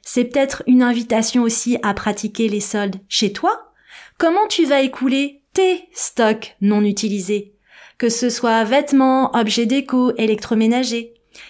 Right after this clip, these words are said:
Est-ce que ce serait pas l'occasion de trier, de donner, de revendre, de recycler ? Parce que je le rappellerai jamais assez, ce que tu as de plus précieux dans la vie, c'est pas ton argent, c'est ton temps. Et c'est également ton espace mental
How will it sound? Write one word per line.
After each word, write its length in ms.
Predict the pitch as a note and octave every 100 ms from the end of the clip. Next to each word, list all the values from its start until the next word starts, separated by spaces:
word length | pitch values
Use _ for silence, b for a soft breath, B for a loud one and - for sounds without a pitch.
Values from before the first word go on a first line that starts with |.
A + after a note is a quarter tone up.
| -
Est-ce 180 | C4 C4
que 100 | D4
ce 100 | C#4+
serait 240 | - C4
pas 140 | C#4
l'occasion 440 | C4 C4 B3+ A#3 C4
de 120 | B3
trier, 560 | B3+ - A#3+ B3+ D#4+ C4+
de 160 | B3
donner, 500 | G3+ B3+ B3 B3 E4
de 160 | A3+ A#3+
revendre, 680 | A#3 B3 A#3 B3 D4+ D#4
de 120 | A3+ C4
recycler ? 800 | B3+ B3 B3+ A#3+ A#3+ C#4+ - _ _ _ _ _
Parce 240 | - A#3 A#3
que 340 | C4 B3 B3+
je 80 | A3+
le 80 | A#3
rappellerai 540 | A#3 A#3 A3+ A3 A3+
jamais 260 | A#3 B3 C4
assez, 480 | B3 B3 C4 F4 -
ce 120 | -
que 100 | A#3+
tu 240 | A3+ -
as 120 | B3 A3+
de 200 | G3 F#3
plus 260 | F3+ D#4+
précieux 440 | D#4+ D4 C#4 C#4+ B3+
dans 140 | B3
la 160 | A3+ A3
vie, 280 | A3+ D#4 -
c'est 200 | - G3+
pas 180 | F#3+ A3+
ton 180 | A3+ A#3+
argent, 400 | A3 F#3+ F#3+ F#3 _ _ _ _ _
c'est 220 | - A#3+
ton 160 | A3+ G#3
temps. 320 | G#3 G3 F#3 F#3 _ _ _ _ _ _ -
Et 80 |
c'est 160 | A3 B3+
également 480 | A#3 A3+ A3+ B3 C4
ton 200 | A#3 G#3+
espace 580 | G#3 - A#3+ A#3 A#3 G3+
mental 600 | G#3+ A3+ A3+ A#3 A3+